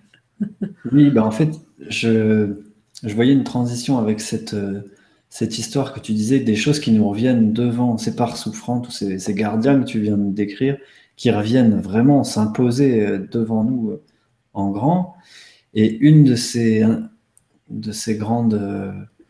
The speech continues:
confrontation, c'est la douleur physique. Alors, ça va encore plus loin qu'une douleur psychique ou une blessure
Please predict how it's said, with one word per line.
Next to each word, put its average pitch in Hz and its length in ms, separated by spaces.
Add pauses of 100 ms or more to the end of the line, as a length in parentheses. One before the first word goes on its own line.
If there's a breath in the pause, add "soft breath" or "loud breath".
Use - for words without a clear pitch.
(240)
confrontation, 123 800
c'est - 160
la 113 100
douleur 147 380
physique. 143 560
Alors, 101 240
ça 107 100
va 101 120
encore 113 360
plus 135 160
loin 131 240
qu'une 110 240
douleur 110 300
psychique - 580
ou 95 60
une 98 120
blessure 104 640